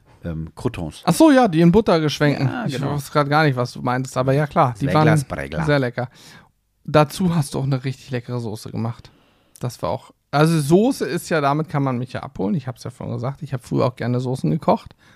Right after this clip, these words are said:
Speaker 2: Mach ich auch immer noch gerne, aber nicht mehr über zwei Tage. <laughs>
Speaker 1: Aber jetzt im Sous-Vide-Becken.
Speaker 2: Ja, da ohne Scheiß. Ich glaube, das könnte man auch mal vielleicht als
Speaker 1: Als
Speaker 2: Folge machen.
Speaker 1: Eben.
Speaker 2: K-, theoretisch, ich kann ja das Sous-Vide-Becken auch auf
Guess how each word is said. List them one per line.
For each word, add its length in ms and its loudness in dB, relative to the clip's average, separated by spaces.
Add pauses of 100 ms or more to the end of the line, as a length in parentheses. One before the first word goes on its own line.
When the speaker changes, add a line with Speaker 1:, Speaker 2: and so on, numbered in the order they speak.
Speaker 2:
Mach 160 -6
ich 80 -2
auch 100 -4
immer 200 6
noch 220 -2
gerne, 240 -2
aber 140 -4
nicht 160 -6
mehr 160 -2
über 280 -6 (500)
zwei 240 -2
Tage. 360 0 (100)
<laughs> 100 4
Speaker 1:
Aber 140 -2
jetzt 260 -2
im 60 -10
Sous-Vide-Becken. 640 -8 (680)
Speaker 2:
Ja, 200 4
da 280 6
ohne 180 4
Scheiß. 340 -4
Ich 140 -8
glaube, 300 4
das 340 -6 (100)
könnte 280 -6
man 180 -4
auch 160 -12
mal 100 -6
vielleicht 380 -4
als 160 -2
Speaker 1:
Als 80 -10
Speaker 2:
Folge 320 2
machen. 400 -4 (180)
Speaker 1:
Eben. 220 -8 (540)
Speaker 2:
K-, 240 -12
theoretisch, 680 4
ich 120 -6
kann 180 4
ja 60 8
das 120 0
Sous-Vide-Becken 520 -2
auch 160 2
auf 140 -2